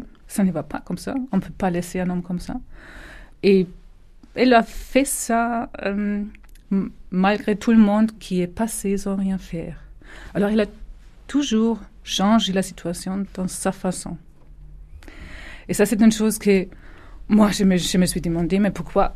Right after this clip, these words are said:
il y a personne qui a fait ça comme elle ? Mais moi, je ne pouvais pas faire ça parce que j'ai, ouf, ça me dépassait tellement.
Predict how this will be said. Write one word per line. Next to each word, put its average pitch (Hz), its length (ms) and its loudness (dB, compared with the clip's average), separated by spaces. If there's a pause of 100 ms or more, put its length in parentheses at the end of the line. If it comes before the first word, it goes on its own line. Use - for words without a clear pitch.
(160)
il 160 100 -8
y 175 60 -4
a 165 60 -6
personne 262 560 -4
qui 202 180 -4
a 180 60 -2
fait 202 180 -6
ça 196 220 -4
comme 180 180 -2
elle ? 170 160 -4 (1040)
Mais 185 200 4
moi, 196 420 4 (120)
je - 140 -8
ne 170 80 0
pouvais 160 240 -10
pas 160 180 -8
faire - 280 -14
ça - 360 -8
parce - 160 -8
que 170 120 -6 (1040)
j'ai, 139 400 -10 (560)
ouf, - 720 -4
ça 202 100 0
me 190 80 6
dépassait 214 460 0
tellement. 175 360 -4